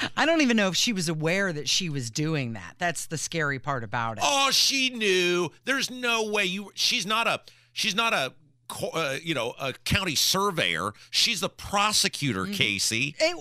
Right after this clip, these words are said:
Speaker 1: exactly, though. Uh, exactly. She's the prosecutor. And to your point, just get 'em talking
Speaker 2: The
Speaker 1: and keep 'em talking,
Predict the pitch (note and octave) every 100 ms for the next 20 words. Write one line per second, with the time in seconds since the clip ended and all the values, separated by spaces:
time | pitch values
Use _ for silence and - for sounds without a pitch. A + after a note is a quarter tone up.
0 | - C4 E4+ C4+ B3 F4+ A4 B4 D#4+ A#3
1 | F#3+ F#3 F3+ C#3+ A#2+ B2 - - - -
2 | G3+ - D4+ A#3+ A3 D#4+ F4+ G#4+ B3 G3+
3 | - C#4 D4+ D4+ D#4 D4+ C#4 C4 A3 G3
4 | A3 - - - - C4+ C4+ B3+ G3+ G#3+
5 | B3+ A#3+ D#4 - B3+ A3+ - - - -
6 | C3 D#3 - D3+ E3 F3+ G#3 A#3 B3 G3+
7 | F3+ C3 C3 D#3 F3 D#3+ - F3 - F#3+
8 | F3 G#3+ B3+ C#4+ G#3 E3+